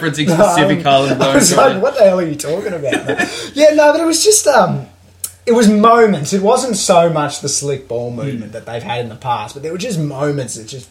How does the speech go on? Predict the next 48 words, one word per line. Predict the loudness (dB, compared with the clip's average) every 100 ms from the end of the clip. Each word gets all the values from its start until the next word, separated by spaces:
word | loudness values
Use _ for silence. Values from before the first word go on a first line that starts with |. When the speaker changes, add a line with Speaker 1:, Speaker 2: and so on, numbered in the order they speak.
| -16
Speaker 2:
"What | -12 -10 -6
the | -6
hell | -6 -8
is | -6
going," | -6 -4
like, | -6 -4 0
Robbie | 2 2
Gray, | -2 -4 -6
obviously, | -12 -14 -14 -12 -8 -8
with, | -10 -14 -20 -20 -14
you | -8
know, | -6
picking | -6 -6 -6
the | -4
ball | 0 0 0
up | -2
behind | -4 -6 -6 -8
his | -10
back | -10 -8 -6 -6 -8 -6
and | -6 -8 -12
Speaker 1:
Gotta | -14 -8
say, | -4 -4
Wingard's | -4 -4 0 -2 -2
been | -6 -8 -8 -12
a | -14 -12
good | -8 -6
move | -2 -2 -2
into | -4 -6
the |
midfield. | -6 -6 -4 -4
Speaker 2:
Absolutely, | -4 0 -2 -2 -4 -2 -4 -6 -12
Speaker 1:
By |
Speaker 2:
he | -6
Speaker 1:
all, | -2
Speaker 2:
has | -2 -4
been. | -8 -14 -16 -16 -14 -8
Speaker 1:
all | -6 -4 -4
results | -2 -2 -4
so | -2 -2
far. | -2 -4 -4
He's | -4 -6 -12 -20 -4
thirty | 0 0 -2
both | -4 -4 -6
weeks, | -8 -8
I | -8 -8
think. | -8 -12 -18 -16
He's | -12 -12
just | -10 -12 -12